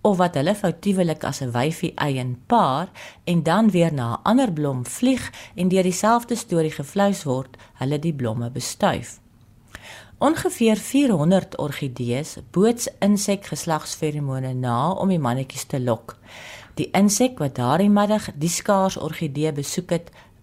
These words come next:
blyk toe die mannetjie te wees van een van die langhoringboktorre, Corotaceae hessiae.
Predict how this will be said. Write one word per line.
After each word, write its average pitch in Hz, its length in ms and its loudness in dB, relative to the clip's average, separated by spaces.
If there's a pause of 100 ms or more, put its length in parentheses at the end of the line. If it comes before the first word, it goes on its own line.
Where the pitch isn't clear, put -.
(100)
blyk 151 360 2
toe 185 160 0
die 156 120 -4
mannetjie 160 520 0
te 214 160 0
wees 202 380 -4 (260)
van 156 240 -2
een 196 320 4
van 151 240 -2
die 135 200 -2
langhoringboktorre, 156 1600 2 (340)
Corotaceae 170 840 -2
hessiae. - 480 -4